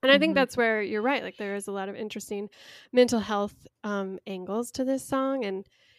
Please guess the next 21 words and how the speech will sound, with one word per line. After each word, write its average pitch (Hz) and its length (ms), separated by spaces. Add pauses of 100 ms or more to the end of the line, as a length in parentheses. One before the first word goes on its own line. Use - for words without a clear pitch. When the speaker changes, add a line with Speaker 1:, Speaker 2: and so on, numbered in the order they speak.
(140)
Speaker 1:
and 240 100
there's, 233 140
like, 233 120
a - 20
lot 220 180
of 233 80
self-loathing 202 880
in 247 240
this 247 220 (260)
song 214 340
of 220 80
a 208 60
woman 202 340
who's, 202 200
like, 196 160 (240)
telling 277 300
the 254 80
story 226 300
of 196 80
a 190 60
man 196 560